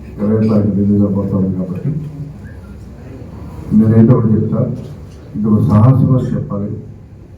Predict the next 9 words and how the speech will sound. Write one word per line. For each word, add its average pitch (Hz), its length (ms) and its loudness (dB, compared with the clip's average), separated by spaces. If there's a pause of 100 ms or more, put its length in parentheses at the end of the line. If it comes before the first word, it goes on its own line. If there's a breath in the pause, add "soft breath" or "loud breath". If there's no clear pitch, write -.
(120)
ఈ 110 100 -4
రోజుల్లో 117 480 0
సినిమా 110 380 -2
తీయడమే 123 320 2
కష్టం, - 500 -2 (540 loud breath)
అలాంటిది 127 480 4
ఆయన 110 320 -2 (1160)
ఒక 104 120 -4 (360)
హీరోగా 110 600 2